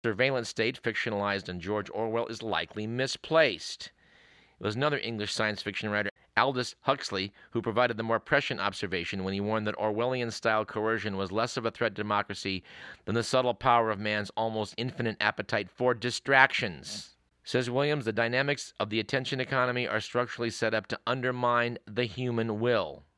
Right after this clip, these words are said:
And closes by noting that if Facebook, Google, and Twitter are chipping away at our ability to control our own minds, could there come a point at which democracy no longer functions. Will we be able to recognize it if and when it happens, says Williams. And if we can't, then how do we know it hasn't happened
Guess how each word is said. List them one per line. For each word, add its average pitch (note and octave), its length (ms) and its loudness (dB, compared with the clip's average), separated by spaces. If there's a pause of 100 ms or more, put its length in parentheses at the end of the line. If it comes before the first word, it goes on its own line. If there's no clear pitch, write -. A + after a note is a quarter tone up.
(380)
And - 80 -4
closes A#2 320 2
by A2 160 2
noting A#2 260 0
that G#2+ 100 0
if G2+ 120 -6
Facebook, B2 420 0
Google, A#2 280 0
and A2 100 -4
Twitter B2 300 4
are G2+ 60 -2
chipping B2 360 -2
away A#2 240 2
at A2 80 4
our G#2+ 60 4
ability A2+ 300 0
to G#2 80 -4
control B2 380 2
our A#2 120 2
own A2 140 -2
minds, A#2+ 580 4
could B2 120 -4
there A2+ 80 0
come A#2 160 -2
a G#2+ 60 2
point C#3 360 0 (520)
at G2+ 120 -2
which A#2+ 180 -4
democracy B2+ 540 2
no B2+ 180 2
longer B2+ 280 2
functions. - 760 -2 (440)
Will C#3 200 2
we F3 100 4
be D3+ 160 4
able D3 160 4
to C3+ 80 2
recognize B2 640 2
it E3+ 160 -2 (420)
if C#3 260 4 (120)
and A2 140 -2
when A#2+ 140 0
it B2 60 2
happens, C3+ 600 2
says F#2 260 -4
Williams. G#2+ 420 -2 (600)
And A#2 120 0
if C#3 120 0
we D3+ 80 0
can't, F#3 380 2
then B2+ 100 -2
how D3 140 6
do D#3 80 4
we C#3+ 80 2
know D3+ 180 6
it D3 80 6
hasn't D3+ 280 4
happened D3 360 4